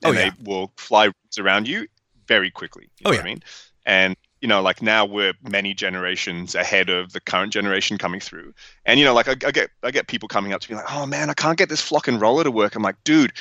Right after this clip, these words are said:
Speaker 2: you have three hundred jumps. Calm the actual fuck
Speaker 1: <laughs>
Speaker 2: down." Like,
Speaker 1: Right.
Speaker 2: "Dude, upset about, oh, I can't get this head up flock and roller to work." I'm like, "Head up flock and roller? I just heard about this the other year, dude.
Speaker 1: Yep.
Speaker 2: Settle down."
Speaker 1: Yep.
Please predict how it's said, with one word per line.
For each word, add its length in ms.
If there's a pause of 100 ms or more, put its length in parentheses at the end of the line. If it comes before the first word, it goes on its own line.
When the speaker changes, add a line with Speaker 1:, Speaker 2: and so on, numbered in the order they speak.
(240)
Speaker 2:
you 100
have 160
three 460
hundred 420
jumps. 400 (300)
Calm 440
the 360
actual 360
fuck 260
Speaker 1:
<laughs> 60
Speaker 2:
down." 200 (120)
Like, 100
Speaker 1:
Right. 280
Speaker 2:
"Dude, 200 (880)
upset 220
about, 160 (240)
oh, 60
I 40
can't 220
get 80
this 120
head 140
up 120
flock 220
and 120
roller 280
to 120
work." 240
I'm 80
like, 160
"Head 220
up 100
flock 240
and 100
roller? 240
I 80
just 220
heard 140
about 200
this 140
the 100
other 140
year, 240
dude. 260 (180)
Speaker 1:
Yep. 180
Speaker 2:
Settle 140
down." 300 (140)
Speaker 1:
Yep. 260